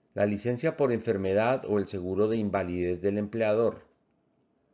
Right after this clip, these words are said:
pagos por discapacidad a través del Plan de Pensión de Canadá o el Programa de Seguro de Empleo, Ontario Works o el Programa de Apoyo a la Discapacidad de Ontario,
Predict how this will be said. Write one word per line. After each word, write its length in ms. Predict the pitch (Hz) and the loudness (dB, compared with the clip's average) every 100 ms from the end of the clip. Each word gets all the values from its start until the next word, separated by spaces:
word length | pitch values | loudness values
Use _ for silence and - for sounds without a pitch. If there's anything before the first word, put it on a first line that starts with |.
| _ _ _ _ _ | _ _ _ _ _
pagos 380 | - 107 113 131 | -2 0 0 -4
por 240 | - 127 123 | -4 -4 -4
discapacidad 880 | 123 - 131 127 110 113 110 120 - | -6 -6 -4 -2 -2 0 0 0 -4
a 120 | 101 - | -10 -6
través 380 | 95 92 92 | -4 -2 -2
del 220 | 90 110 - | 2 0 0
Plan 320 | 117 127 135 | 0 0 0
de 80 | 135 | -4
Pensión 540 | 127 123 - 123 117 | -4 -6 -6 -4 -2
de 140 | 117 | -4
Canadá 680 | - 120 117 104 104 127 - _ _ _ _ | -4 -2 0 0 -2 -6 -14 _ _ _ _
o 120 | - 160 | 0 0
el 60 | |
Programa 600 | 151 127 110 107 113 131 | 4 6 6 6 4 2
de 200 | - 107 | 0 -4
Seguro 500 | 101 95 90 92 98 | -4 -4 -2 0 2
de 80 | 107 | 2
Empleo, 420 | 107 151 143 95 - _ _ _ _ _ _ _ _ _ _ _ _ _ _ - | 0 2 2 2 -4 _ _ _ _ _ _ _ _ _ _ _ _ _ _ -6
Ontario 520 | 104 104 120 123 120 | -6 0 2 4 2
Works 580 | 110 120 135 - - - _ _ _ - | 4 4 2 -6 -20 -20 _ _ _ 2
o 160 | 160 | 4
el 80 | 156 | 4
Programa 480 | 160 117 104 104 110 | 2 0 0 0 2
de 100 | 113 | 2
Apoyo 600 | 104 - 98 95 107 - | 0 2 0 2 -4 -4
a 100 | 113 | -2
la 120 | 120 | -2
Discapacidad 800 | 123 123 - 123 117 - 101 92 | -2 -4 -10 -6 -6 -4 -2 -2
de 100 | 87 | -2
Ontario, 540 | 95 95 113 101 82 | -4 -2 0 0 -2